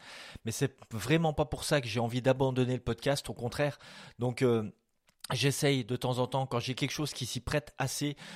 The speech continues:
euh, de, de vous enregistrer un épisode. Et là, j'ai l'impression, enfin, je, je pense vraiment que c'est un épisode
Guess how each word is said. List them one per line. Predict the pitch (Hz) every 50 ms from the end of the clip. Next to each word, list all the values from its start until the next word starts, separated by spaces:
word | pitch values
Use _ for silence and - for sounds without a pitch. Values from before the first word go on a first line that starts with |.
| - - -
euh, | 117 117 120 113 110 110 107
de, | 104 104 139 123 131
de | 113 131
vous | 127 135 147 135 139
enregistrer | 127 131 117 117 - - 147
un | 135
épisode. | 131 123 - 120 117 127 139 135 110 - - - - - - - - - -
Et | 120
là, | 131 156 175 190 185
j'ai | 143 - 127 139
l'impression, | 151 147 - - 156 139 - - 175 175 170 -
enfin, | - - 127 120 110
je, | 98 - 135 139 139 135
je | 110 135
pense | 135 - 165 165 147 120
vraiment | 113 123 156 160 160 165 175 175
que | 165 -
c'est | - - 123 123 120
un | 123 127
épisode | 131 123 - 131 127 151 151 127 107 82 95